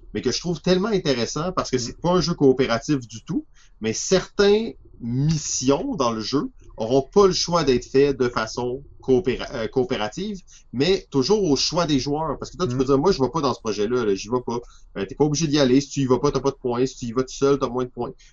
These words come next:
Speaker 1: Mais, euh,
Speaker 2: Mm.
Speaker 1: je trouve que c'est un concept assez intéressant comme jeu, euh, comme, euh, comme idée.
Speaker 2: Ouais, c'est ça. Fait qu'il y a, il y a comme plein de façons de, de justement mélanger les deux, là. Donc, je trouve ça intéressant. Tu sais, c'est pas, euh, un ou dix, tu sais, c'est pas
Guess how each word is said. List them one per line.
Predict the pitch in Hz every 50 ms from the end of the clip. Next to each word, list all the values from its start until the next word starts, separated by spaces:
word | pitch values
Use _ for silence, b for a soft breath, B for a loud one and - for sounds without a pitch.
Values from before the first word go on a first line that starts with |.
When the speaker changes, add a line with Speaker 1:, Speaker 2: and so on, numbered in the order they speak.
| b _
Speaker 1:
Mais, | 104 110 120 135 143 - -
euh, | 113 107 104 101
Speaker 2:
Mm. | 127
Speaker 1:
je | 127
trouve | 135 156 165
que | 170 143
c'est | - - 120
un | 113 110 107
concept | - - 110 107 - 120 104 -
assez | 123 117 117 - - 208 -
intéressant | 135 127 120 120 127 120 107 110 101 - 131 123 120
comme | - 98 95 98
jeu, | 90 95 95 90 - _ _ _ _ _ 110
euh, | 113 104
comme, | - 110 104 104 101
euh, | 98 101
comme | 98 107 104 104 101
idée. | 104 98 98 101 95 - _ - _ - - -
Speaker 2:
Ouais, | 147 156 196 - -
c'est | - - 135
ça. | 135 151 151
Fait | 127 156
qu'il | 139 175
y | 170
a, | 185
il | 185 147 139 185
y | 160 151
a |
comme | 151 180 180 175 170 151
plein | 131 - 156 156 170 180 202 214
de | 190
façons | - - 151 127 123 - - 147 147 156 160 160
de, | 139 131 120 117 113 110 107 B B B B B B B B B 139 B B B B B _
de | 127 131
justement | 123 - - - 143 131 143 151
mélanger | 147 139 135 131 131 127 127 123 123 135
les | 139 131
deux, | 120 113 135 151 170
là. | 165 151 151
Donc, | 135 127 123 110
je | - -
trouve | - -
ça | 143 135
intéressant. | 131 131 123 120 117 - 139 139
Tu | 135 - 139
sais, |
c'est | 131 - 127 -
pas, | 147 143 143 143 139 135 123
euh, | 117 113 110 107 107 104 101 104 - - - - - - - - - - - - - - - - - 139
un | 147 147 151 151 151 151 - -
ou | 160 156 151 151 139 143 143 - 131
dix, | 127 110 113 131 156 185 185 - - -
tu | -
sais, | 160
c'est | 156 - 120
pas | - 139 127 131 131 127 123